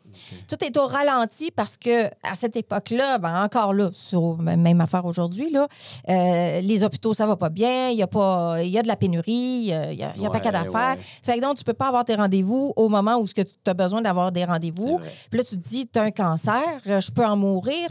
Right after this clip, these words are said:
Speaker 2: puis j'ai pas de rendez-vous pour rencontrer personne. Tu sais, ça, là, ça vient de travailler aussi par en dedans. Sauf que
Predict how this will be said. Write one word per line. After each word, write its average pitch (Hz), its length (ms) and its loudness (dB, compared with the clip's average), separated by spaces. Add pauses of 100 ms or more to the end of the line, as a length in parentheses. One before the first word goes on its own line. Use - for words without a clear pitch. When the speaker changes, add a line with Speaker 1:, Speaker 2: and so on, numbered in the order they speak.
Speaker 2:
puis 220 100 4
j'ai 202 180 0
pas 202 140 -2
de 190 80 -2
rendez-vous 180 460 0
pour 180 180 -2
rencontrer 170 420 -2
personne. 269 460 -2 (380)
Tu - 80 -2
sais, 285 40 -2
ça, 214 160 0
là, 208 200 2
ça 233 120 0
vient 196 140 -2
de 202 80 -8
travailler 185 380 2
aussi 196 240 -2
par 185 180 0
en 175 140 2
dedans. 156 320 0 (480)
Sauf 392 240 -2
que - 100 -2